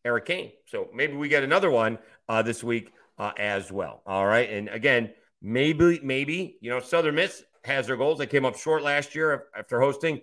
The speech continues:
And obviously Tennessee did. Um, Tennessee maybe a little bit more humble this time around, um, with the idea that we, yeah, we can lose,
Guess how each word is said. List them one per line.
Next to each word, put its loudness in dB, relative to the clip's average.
And 2
obviously 4
Tennessee 0
did. 2
Um, -6
Tennessee -2
maybe 2
a 0
little -2
bit -4
more 2
humble -4
this -6
time -2
around, 2
um, -10
with -6
the 0
idea 4
that 0
we, -4
yeah, 4
we -4
can 4
lose, 0